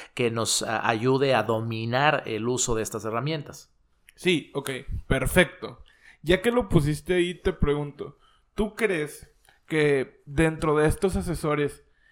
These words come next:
Speaker 2: eh, se-, sea mucho problema lo de la comunicación multicanal? ¿Tú crees que haya gente que sí esté muy clavada en solo un medio de comunicación, tipo, solo te contesto llamadas?
Speaker 1: Sí. <clears throat> Perdón.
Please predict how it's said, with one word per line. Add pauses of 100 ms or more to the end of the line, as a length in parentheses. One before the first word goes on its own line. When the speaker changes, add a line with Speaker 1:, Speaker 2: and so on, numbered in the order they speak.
(160)
Speaker 2:
eh,
se-,
sea
mucho
problema
lo
de
la
comunicación
multicanal?
¿Tú
crees
que
haya
gente
que
sí
esté (320)
muy
clavada
en
solo
un
medio
de
comunicación,
tipo,
solo
te
contesto
llamadas?
Speaker 1:
Sí. (1120)
<clears throat>
Perdón.